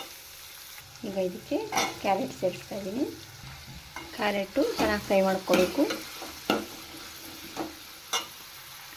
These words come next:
ಈಗ ಇದಕ್ಕೆ ಬೀನ್ಸ್ ಸೇರಿಸ್ತಾ ಇದ್ದೀನಿ. ನೀವು ಬೇಕಾದರೆ ಕ್ಯಾಪ್ಸಿಕಮ್ ಇದ್ದರೆ ಕ್ಯಾಪ್ಸಿಕಮ್ ಆ್ಯಡ್ ಮಾಡ್ಕೋಬೋದು, ಚೆನ್ನಾಗಿರುತ್ತೆ.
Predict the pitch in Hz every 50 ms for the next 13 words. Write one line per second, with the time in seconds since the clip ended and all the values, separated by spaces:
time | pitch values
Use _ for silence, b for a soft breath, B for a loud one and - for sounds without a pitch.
0 | - - - - - - - - - - - 202 185 190 185 180 175 180 - 254
1 | 285 269 226 208 220 214 - - - 190 180 - - - 180 175 175 - 180 202
2 | 247 302 359 349 - - - - - - - - - - - - - - - -
3 | - - - - - - - - - - - - - - 226 220 196 180 196 190
4 | 190 - 196 185 202 220 214 - 208 202 - - - - - 190 190 190 185 220
5 | 240 - 220 190 185 - - - - 190 190 185 180 180 185 180 180 175 - 175
6 | 170 180 175 190 233 302 453 466 - - - - - - - - - - - -
7 | - - - - - - - - - - - 196 196 190 185 185 180 180 175 175
8 | - 220